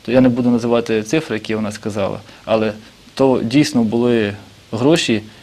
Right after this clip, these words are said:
які можна було розвиватись, ну і вони розвивалися, в принципі. На сьогодні ж цього немає,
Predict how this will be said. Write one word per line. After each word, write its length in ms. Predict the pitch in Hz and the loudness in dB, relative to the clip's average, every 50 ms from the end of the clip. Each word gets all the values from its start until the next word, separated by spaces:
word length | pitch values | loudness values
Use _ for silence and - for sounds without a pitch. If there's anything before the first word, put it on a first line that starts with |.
| - - - - | -20 -16 -8 -6
які 500 | 120 110 - 135 135 131 131 120 110 101 - - | -6 -2 0 2 4 4 4 4 2 0 -2 -4
можна 380 | - 120 139 143 139 123 - 117 | 0 4 4 4 4 4 2 0
було 240 | 107 104 113 107 107 | 0 0 0 0 0
розвиватись, 680 | 113 110 101 117 113 120 123 131 127 135 127 - - - - | 0 0 0 0 2 4 4 4 4 0 -4 -8 -10 -8 -4
ну 160 | - 156 131 | -2 0 2
і 80 | 104 127 | 2 4
вони 240 | 123 127 131 131 123 | 4 4 4 4 4
розвивалися, 580 | 120 110 117 113 104 98 95 95 92 - 92 | 2 0 0 0 0 0 0 -2 -4 -8 -10
в 40 | - | -12
принципі. 420 | - 98 98 98 - - - - - - - - - - | -10 -10 -10 -10 -12 -14 -18 -18 -18 -18 -18 -16 -6 -4
На 80 | 127 123 | -2 -2
сьогодні 420 | - 135 127 147 147 139 139 127 | 0 2 4 4 4 4 2 0
ж 120 | - - - - - - - - | -2 -4 -8 -14 -20 -20 -16 -6
цього 260 | - - 139 120 123 | -2 0 2 2 4
немає, 440 | 120 123 123 131 135 139 135 135 | 4 4 4 4 4 4 2 2